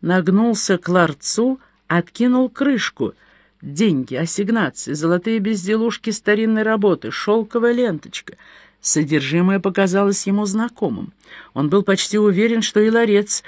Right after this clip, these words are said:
и все, что в нем действительно принадлежат ему. Память забилась, как птичка,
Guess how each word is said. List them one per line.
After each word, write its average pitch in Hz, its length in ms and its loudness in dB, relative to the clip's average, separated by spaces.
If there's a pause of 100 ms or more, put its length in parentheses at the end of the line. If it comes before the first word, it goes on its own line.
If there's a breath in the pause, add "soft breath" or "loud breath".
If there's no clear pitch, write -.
(180 loud breath)
и 190 80 0
все, 226 220 0
что 226 220 0
в 214 80 0
нем 220 220 0
действительно 214 720 -2 (340 loud breath)
принадлежат 196 720 2 (760)
ему. 240 680 2 (1400)
Память 185 360 4
забилась, 160 540 2
как 143 200 -2
птичка, 214 580 -2